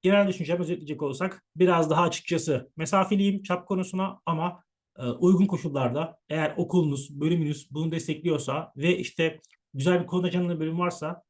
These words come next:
gerçekten böyle puanınızın üzerinde tercih edilebilir kanaatindeyim. Beni izlediğiniz için teşekkür ediyorum. Önümüzdeki videolarda görüşmek üzere arkadaşlar. Ee, son olarak eğer burada ekstra merak ettiğiniz, işte katılmadığınız ya da işte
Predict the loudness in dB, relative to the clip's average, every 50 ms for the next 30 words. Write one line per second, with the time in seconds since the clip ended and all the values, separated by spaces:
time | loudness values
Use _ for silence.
0 | _ _ -2 0 0 0 0 -2 -2 -2 -4 -8 -12 -8 -6 -6 -6 -6 -4 0
1 | 0 0 0 0 -2 -4 -6 -6 -2 0 0 0 0 -2 -4 -4 -6 -6 _ _
2 | _ _ _ _ _ _ _ _ 2 2 2 2 0 0 2 0 0 2 0 -2
3 | -2 -4 -12 _ _ _ -2 0 0 0 0 -2 -2 -2 0 0 0 -2 -4 -8
4 | _ _ _ _ -6 -2 2 2 2 2 0 -2 -4 -4 -4 0 0 0 0 0
5 | -2 -4 -4 -4 -4 -6 -6 -2 0 0 2 4 2 2 2 -2 -4 -4 -4 -4
6 | -4 -4 -4 -2 -2 -2 0 0 0 0 0 -2 -4 -4 -6 -8 -4 -4 -2 -2
7 | -2 -4 -6 -8 -2 -2 -4 -4 -4 -10 _ _ _ _ _ _ _ _ -4 -2
8 | 0 0 2 2 4 6 6 8 8 6 4 2 -8 -6 -2 0 2 2 2 0
9 | -4 _ -4 -2 2 4 4 2 2 0 0 0 0 2 0 0 2 2 0 0
10 | 0 -2 -6 -10 -8 -6 -6 -6 -6 -6 -10 -12 -6 -6 -6 -4 -4 -4 2 4
11 | 6 6 6 6 6 4 4 4 2 0 -2 0 0 0 0 0 0 0 0 0
12 | -2